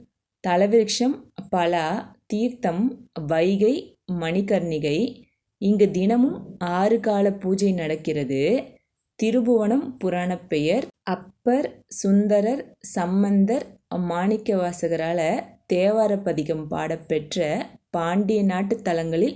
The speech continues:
இது பதினோராவது தலம். இத்திருத்தலத்தில் சிவபெருமான் சுயம்பு மூர்த்தியாக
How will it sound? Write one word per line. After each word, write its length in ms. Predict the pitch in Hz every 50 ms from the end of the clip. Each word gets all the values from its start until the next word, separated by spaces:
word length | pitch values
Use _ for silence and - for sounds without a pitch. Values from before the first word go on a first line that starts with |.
| - -
இது 200 | 180 170 160 156 -
பதினோராவது 800 | - 165 156 151 175 185 196 196 190 185 185 175 170 160 151 151 147
தலம். 360 | - 151 143 143 143 180 254 320 - - _ _ _
இத்திருத்தலத்தில் 920 | - 190 - - - 208 202 233 - 262 247 233 196 196 - 156 156 196 254 285 - - -
சிவபெருமான் 760 | - - 208 220 214 208 240 202 196 180 170 170 196 254 285 - - _ _
சுயம்பு 480 | - - - 214 214 226 247 247 254 247
மூர்த்தியாக 720 | 226 208 202 190 196 - 175 175 170 170 165 170 180 196